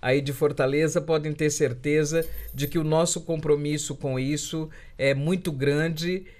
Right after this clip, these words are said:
e também a nossa consciência de que não é um problema, é, não é uma questão politicamente, inclusive, fácil de ser tratada, é, pelos governos, mas, é,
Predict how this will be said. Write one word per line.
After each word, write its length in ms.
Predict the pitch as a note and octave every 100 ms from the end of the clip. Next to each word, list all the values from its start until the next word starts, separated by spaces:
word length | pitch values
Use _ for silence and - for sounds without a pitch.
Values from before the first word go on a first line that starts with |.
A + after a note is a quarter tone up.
| - -
e 760 | D3+ D#3+ D#3+ D#3 D3+ D3+ D3 C3
também 400 | C3+ C#3 F3+ A3
a 40 | F#3
nossa 320 | E3+ F3 F3
consciência 920 | - D#3+ E3 D3+ D3 D#3 - D#3 D#3+ - - -
de 140 | C#3
que 140 | D3 E3+
não 200 | F3+ F3
é 60 |
um 120 | F3
problema, 760 | F3 E3 C#3+ C#3 D#3 E3 D#3+ C#3+ - -
é, 200 | C#3+ C#3+
não 280 | C#3+ D#3 D#3+
é 60 | E3
uma 140 | G3
questão 520 | - D3+ D#3 D#3 D#3+ D#3 - -
politicamente, 1040 | E3+ D3+ E3 A3 - F#3 E3 C#3 D3+ D#3 D#3+
inclusive, 520 | D3+ C#3+ C3+ E3 F3
fácil 600 | - C#3 D3 C#3+ A#2 G#2 - - -
de 120 | C3
ser 180 | C3+ D#3+
tratada, 760 | D3+ C#3 C3+ C3+ C#3+ D3 D3 D3+ - -
é, 160 | C3+ C3
pelos 280 | C#3 C#3+ C3+
governos, 840 | C#3+ A#2+ C3 C#3 D3+ D#3+ E3+ - - -
mas, 880 | - D3 D3 D3+ D#3+ E3+ D#3+ D3+ - -
é, 1000 | C#3+ C#3 C3+ A2+ G2+ D#2+ B1 B1 G1+